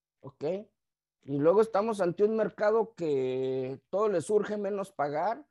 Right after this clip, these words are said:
y regalado se les hace caro, ¿no? ¿Sí o no? Tenemos muchos clientes así. Y si nosotros no tenemos un modelo de negocio robusto y no hacemos una propuesta de valor adecuada, pues no vamos a funcionar. Nos va a tomar unos pequeños minutos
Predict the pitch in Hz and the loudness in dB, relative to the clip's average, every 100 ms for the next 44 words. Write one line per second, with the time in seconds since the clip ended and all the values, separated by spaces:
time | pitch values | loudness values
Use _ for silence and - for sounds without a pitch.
0 | _ _ - 143 143 139 139 185 185 143 | _ _ -4 -2 -2 -2 -2 -2 -2 -6
1 | 135 - 185 147 - 214 208 147 190 269 | -4 -4 -6 -8 0 0 0 -8 -10 -14
2 | _ _ _ _ _ _ _ _ _ _ | _ _ _ _ _ _ _ _ _ _
3 | _ 165 185 190 196 185 196 196 190 185 | _ 2 4 4 2 2 0 0 0 0
4 | 190 - 175 165 180 185 175 147 143 160 | -4 -6 -6 0 0 0 -4 -2 0 -4
5 | - _ _ _ _ _ - 151 180 190 | -4 _ _ _ _ _ -10 -2 2 2
6 | 214 220 247 220 226 226 202 208 202 208 | 2 2 2 2 0 0 0 0 0 0
7 | 190 165 175 180 143 131 117 127 156 143 | 0 0 2 2 0 -6 -10 -6 -2 0
8 | 131 123 - 98 127 - 160 143 156 156 | 0 -2 -4 -6 -4 0 0 0 -2 -2
9 | - 139 - 127 - - 160 - _ _ | -2 -6 -2 -2 -4 -4 -4 -4 _ _
10 | _ _ _ 123 127 131 135 131 135 - | _ _ _ -2 2 2 4 2 0 -6
11 | 147 143 - 156 131 139 _ _ _ - | -2 -2 2 4 4 0 _ _ _ -20
12 | _ 160 160 156 151 147 156 123 117 104 | _ 0 2 4 2 2 0 0 -2 -2
13 | 110 151 160 202 214 220 226 247 233 - | -2 -2 0 0 0 -4 -4 -6 -10 -8
14 | 202 _ 214 220 214 202 170 170 170 170 | -8 _ 2 4 4 2 2 2 2 0
15 | 147 151 147 - | -2 -4 -6 -8